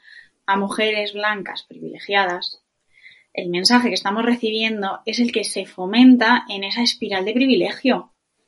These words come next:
No estamos siendo conscientes de nada más que de la vida de una mujer muy privilegiada.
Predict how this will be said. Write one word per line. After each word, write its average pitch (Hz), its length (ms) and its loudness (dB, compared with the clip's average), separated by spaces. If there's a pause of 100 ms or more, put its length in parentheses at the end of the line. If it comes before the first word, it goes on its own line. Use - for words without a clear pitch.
(180)
No 208 240 -6
estamos 180 440 -8
siendo 170 280 -6
conscientes 277 880 6 (460)
de 208 160 -2
nada 196 260 2
más 285 400 4 (540)
que 233 140 2
de 214 120 0
la 180 160 -2
vida 226 240 0
de 262 320 0
una 214 240 -6
mujer 240 520 -4 (120)
muy 311 320 8
privilegiada. 208 920 -2